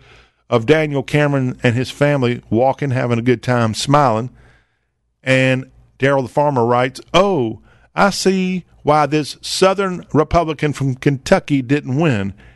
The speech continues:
His smile is all wrong." I, I don't know where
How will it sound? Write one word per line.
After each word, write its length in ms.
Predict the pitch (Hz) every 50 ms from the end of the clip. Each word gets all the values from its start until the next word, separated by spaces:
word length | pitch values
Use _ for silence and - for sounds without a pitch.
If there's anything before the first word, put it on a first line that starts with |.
| _ _ _
His 340 | _ 139 147 151 131 - - -
smile 680 | - - - 143 143 147 147 151 151 147 143 147 151 -
is 140 | 135 117 104
all 760 | - 120 117 123 143 147 143 143 143 143 147 151 139 113 -
wrong." 380 | - 117 139 143 127 107 104 107
I, 300 | 107 113 143 160 147 151
I 20 |
don't 160 | 196 202 156 151
know 100 | 151 151
where 400 | 143 151 151 147 143 143 123